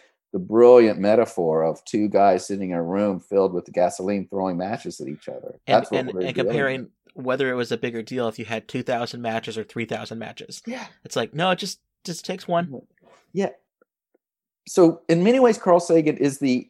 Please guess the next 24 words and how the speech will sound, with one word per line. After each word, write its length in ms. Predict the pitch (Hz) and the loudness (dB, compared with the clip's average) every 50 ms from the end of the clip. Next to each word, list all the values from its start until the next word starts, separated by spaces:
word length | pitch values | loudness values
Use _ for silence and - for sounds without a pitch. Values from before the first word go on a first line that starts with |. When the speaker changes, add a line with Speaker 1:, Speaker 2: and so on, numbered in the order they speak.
| - | -4
Speaker 1:
answer 400 | - 131 131 127 110 - - 127 117 | 0 2 2 0 0 0 -4 -4 -4
to 200 | - - 110 - | -2 -4 -4 0
our 120 | - 98 95 | 0 -2 -2
question 500 | - - - 117 107 110 - - 90 87 | -2 -2 0 2 2 2 0 -4 -8 -8
is, 160 | 85 82 - | -8 -8 -8
is 160 | 82 - - | -10 -12 -12
it's 140 | - - - | -12 -4 -2
not 180 | 139 131 - | -2 -2 0
just 200 | - 123 - - | -2 -4 -4 -2
who 80 | - 101 | -6 -8
tells 380 | - - 104 101 110 110 - - | -4 0 2 2 2 2 -2 -6
the 60 | 92 | -10
story 520 | - - - - 90 82 82 82 82 82 82 | -10 -10 -8 -8 -6 -2 0 0 0 0 -2
that 180 | 87 - - | -6 -8 -10
controls 460 | - - 90 - - - 82 82 - | -12 -14 -10 -2 -2 0 0 -2 -6
the 80 | - 80 | -8 -10
world, 340 | 78 76 73 76 82 82 - | -8 -6 -4 -4 -4 -4 -6
which 180 | 85 85 - | -10 -10 -10
is 180 | 90 85 - - _ _ _ _ _ _ _ _ _ _ - | -10 -12 -12 -14 _ _ _ _ _ _ _ _ _ _ -4
either 360 | 117 135 156 151 151 147 131 | 2 4 4 6 8 8 8
a 80 | 117 104 | 8 6
Native 320 | 98 101 104 110 110 110 | 6 2 2 2 0 0
American 400 | 104 101 104 104 104 - 117 104 | 0 4 6 6 6 4 2 -6
proverb 540 | - 107 101 101 101 104 101 98 101 98 | -2 0 0 0 2 4 4 4 2 0